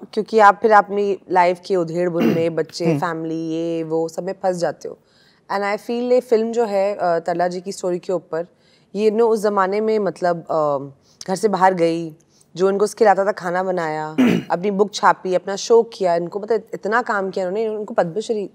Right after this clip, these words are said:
Speaker 1: दिया गया।
Speaker 2: right।
Speaker 1: तो I feel, and she's the only female chef जिनको
Speaker 2: हम्म।
Speaker 1: ये खिताब मिला है। तो I feel like, अ, अ, I hope ये स्टोरी देख के और लोग भी, you know, अ, इंस्पायर होंगे और जहाँ पे वो हैं, जो वो कर रहे हैं, उसमें अपने उस कुछ को ढूंढने की कोशिश करेंगे।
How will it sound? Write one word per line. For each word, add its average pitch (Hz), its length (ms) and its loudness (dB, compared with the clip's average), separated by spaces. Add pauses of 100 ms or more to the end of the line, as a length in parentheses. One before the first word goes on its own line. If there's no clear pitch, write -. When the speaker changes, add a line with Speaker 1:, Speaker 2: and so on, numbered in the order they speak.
Speaker 1:
दिया 151 180 -6
गया। 131 220 -10 (120)
Speaker 2:
right। 131 240 -10 (260)
Speaker 1:
तो 220 80 4
I 226 160 8
feel, 254 400 -2
and 202 140 2
she's 220 200 -2
the 233 140 4
only 240 140 -2
female 220 360 0
chef 226 240 0 (520)
जिनको 160 260 4
Speaker 2:
हम्म। - 0 -
Speaker 1:
ये 220 80 8
खिताब 196 340 2
मिला 175 200 -2
है। 151 120 0
तो 220 120 -2
I 226 120 2
feel 262 240 -4
like, 277 380 -2
अ, 185 220 2 (160)
अ, 156 760 -2
I 185 80 0
hope 254 200 6
ये 247 60 0
स्टोरी 220 240 2
देख 190 220 0
के 214 80 2
और 196 160 6
लोग 190 220 -2
भी, 185 320 -4
you 165 140 -4
know, 196 180 -4
अ, 151 240 0
इंस्पायर 175 440 2
होंगे 190 320 -6 (460)
और 180 120 6
जहाँ 190 380 0
पे 240 60 6
वो 226 160 6
हैं, 190 320 -4
जो 202 160 0
वो 220 100 0
कर 208 240 4
रहे 180 160 -2
हैं, 185 180 -8 (400)
उसमें 233 440 0
अपने 214 280 0
उस 220 100 0
कुछ 220 220 -4
को 208 120 -2
ढूंढने 165 280 -4
की 165 60 -14
कोशिश 160 360 -6
करेंगे। 151 380 -12